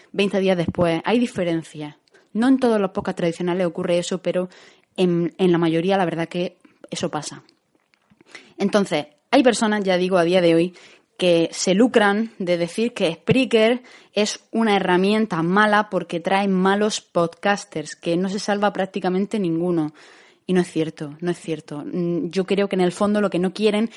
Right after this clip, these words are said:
es que se les baje de esa nube del podcasting, de ser los reyes, los amos del podcasting,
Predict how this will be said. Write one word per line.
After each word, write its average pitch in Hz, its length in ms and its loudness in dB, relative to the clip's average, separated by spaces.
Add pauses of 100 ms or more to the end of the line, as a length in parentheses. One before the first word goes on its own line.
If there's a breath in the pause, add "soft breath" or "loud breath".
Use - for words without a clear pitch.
(160 loud breath)
es 202 120 -4
que 214 80 -6
se 190 120 -4
les 170 140 -2
baje 190 220 2
de 190 80 0
esa 180 180 -2
nube 196 220 2
del 180 160 0
podcasting, 214 680 -4 (280 loud breath)
de 190 120 2
ser 220 220 0
los 196 200 2
reyes, 196 380 2
los 180 240 4
amos 190 300 2
del 170 160 0
podcasting, 220 640 -4